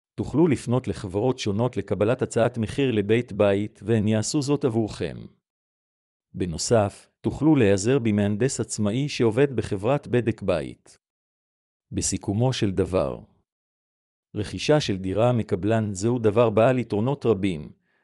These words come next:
בעיקר העובדה שאדם שמתחה ומבין בתחום עושה את הדברים עבורכם.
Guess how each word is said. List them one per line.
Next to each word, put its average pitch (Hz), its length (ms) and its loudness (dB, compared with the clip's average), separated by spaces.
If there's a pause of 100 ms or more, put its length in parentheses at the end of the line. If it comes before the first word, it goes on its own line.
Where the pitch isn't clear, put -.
(100)
בעיקר 101 420 2
העובדה 107 480 4
שאדם 113 500 2
שמתחה 113 720 -2
ומבין 117 480 -2
בתחום 123 380 -2
עושה 127 300 0
את 135 120 0
הדברים 110 440 0
עבורכם. 95 520 -4